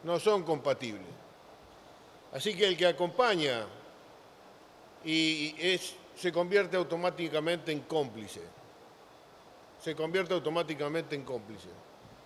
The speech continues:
Así que, porque este presupuesto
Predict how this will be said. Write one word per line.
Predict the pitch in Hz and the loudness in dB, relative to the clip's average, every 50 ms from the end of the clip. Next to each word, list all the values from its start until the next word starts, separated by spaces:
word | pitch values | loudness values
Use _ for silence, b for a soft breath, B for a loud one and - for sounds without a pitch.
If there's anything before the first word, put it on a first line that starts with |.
| - - - - - - | -20 -20 -20 -20 -14 -12
Así | 135 131 202 208 165 | -10 -6 -6 -6 0
que, | 180 185 175 175 165 160 151 139 120 113 - - - - - - - - - - | 2 4 4 6 6 6 4 4 2 -4 -10 -14 -16 -18 -20 -20 -20 -18 -6 -2
porque | 151 151 151 202 196 | -2 2 4 4 4
este | 165 202 180 | 6 4 2
presupuesto | 165 175 160 151 175 156 208 208 185 - 196 180 180 185 - - - | 2 0 -2 -2 -2 4 6 6 6 8 6 4 4 4 -2 -10 -12